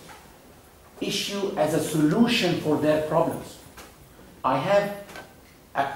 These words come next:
personal experience. I have an aunt who lived a thirty-nine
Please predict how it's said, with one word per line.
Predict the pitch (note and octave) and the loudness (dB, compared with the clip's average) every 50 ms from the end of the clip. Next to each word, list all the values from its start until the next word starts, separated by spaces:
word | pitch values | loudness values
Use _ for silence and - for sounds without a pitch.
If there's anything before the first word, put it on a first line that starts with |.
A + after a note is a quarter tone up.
| - | 0
personal | - F#3 F#3 F#3 F3+ - F3 E3+ E3 E3 - - | 2 2 2 2 0 0 0 2 2 2 2 0
experience. | - - - - - F3+ F3 D3 - - - - - - - - - - - - - - | -4 -6 -6 -6 -2 2 4 4 4 2 -2 -6 -10 -14 -18 -20 -20 -20 -20 -20 -8 -2
I | A#2 A#2+ | 0 0
have | - D#3+ D#3+ D#3 | 2 2 2 2
an | C#3+ - - - | 2 2 0 2
aunt | D3+ D3+ C3+ - - - - - - - - - - - - - - | 2 2 2 0 -4 -8 -12 -16 -20 -20 -20 -20 -20 -20 -20 -20 -8
who | - C3+ B2+ | -4 -2 0
lived | C3+ D#3+ F3+ F#3 F#3 F#3 - - - - - - | 2 2 2 2 0 0 -6 -12 -16 -18 -18 -14
a | - B2+ | -14 -12
thirty-nine | - - - - F3 F#3 F3+ F3+ F3+ - D3+ D3 C#3+ D3 D3+ E3 E3 E3+ E3 E3 | -12 -12 -6 -2 -2 -2 -2 -2 -6 -4 -4 -2 -2 -2 -2 0 0 0 0 -2